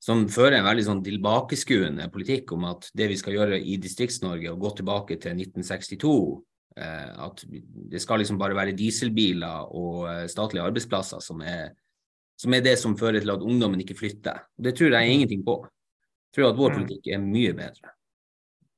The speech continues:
Speaker 1: Men hvordan komme på med det? Nasjonalt sett så er det jo vanskelig å komme på med en, eh, med distriktspolitikk for M D G. Det er helt riktig. Ehm, jeg tror at det må i stor grad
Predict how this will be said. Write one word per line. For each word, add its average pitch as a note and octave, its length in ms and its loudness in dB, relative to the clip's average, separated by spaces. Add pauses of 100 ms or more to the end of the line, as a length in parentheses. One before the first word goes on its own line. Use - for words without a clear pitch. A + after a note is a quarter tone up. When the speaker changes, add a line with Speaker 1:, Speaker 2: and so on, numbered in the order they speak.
(160)
Speaker 1:
Men A2+ 160 0
hvordan D#3 260 6
komme A2+ 220 0
på E3+ 180 4
med F2+ 120 -2
det? - 140 -14 (1300)
Nasjonalt F#3 460 6
sett A2 180 4
så D3 100 0
er D3 40 6
det C#3 100 6
jo A#2 80 4
vanskelig A#2+ 240 -2
å F2 60 -12
komme F#2 140 -2
på G2+ 140 2
med F2 140 2
en, - 260 -8 (480)
eh, D#2 160 -14
med F#2+ 220 -6
distriktspolitikk - 640 -6
for G2 80 -8
M F2+ 100 -6
D F#2 100 -6
G. - 80 -6 (340)
Det G2+ 100 0
er G2 40 -2 (100)
helt F2+ 60 -10
riktig. - 380 -10 (460)
Ehm, F#2 680 -4 (360)
jeg G#2+ 160 -6
tror E3 220 8
at A2 100 4
det B2+ 160 6
må G#2 480 2 (1600)
i G2+ 60 -6
stor E3+ 360 2
grad E2 460 -4